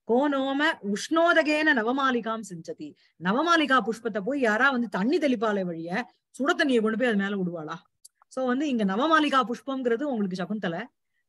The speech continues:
அதுக்கு மேல இந்த துர்வாசரனுடைய சாபம்ங்கிறது அந்த உஷ்ணோதகம். So அத, அத கொண்டு போய் இந்த மாதிரி வந்து தெளிப்பாளா, அவ மேல போய்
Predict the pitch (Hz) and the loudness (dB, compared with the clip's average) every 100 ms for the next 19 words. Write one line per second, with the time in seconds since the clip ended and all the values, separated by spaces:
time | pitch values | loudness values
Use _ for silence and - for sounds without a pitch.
0 | _ 220 226 247 233 262 349 302 233 208 | _ -2 -2 0 0 2 2 2 2 2
1 | 269 330 302 262 240 220 196 185 214 277 | 2 2 0 -4 -4 -4 -2 -2 -2 -2
2 | 294 262 214 247 233 190 214 196 180 - | -4 -4 -4 -2 -4 -4 -4 -6 -6 -16
3 | _ _ _ _ _ _ _ - 214 185 | _ _ _ _ _ _ _ -10 -8 -2
4 | 226 247 214 240 247 254 294 370 349 370 | 0 0 0 0 0 0 -2 0 2 2
5 | 285 240 247 247 294 311 226 226 269 226 | 0 0 -2 -4 -4 -4 -4 -4 -4 -2
6 | 180 180 185 185 156 143 156 143 - 185 | -4 -4 -4 -6 -12 -14 -18 -20 -6 -2
7 | 190 208 262 214 254 294 | 0 0 0 0 -2 -2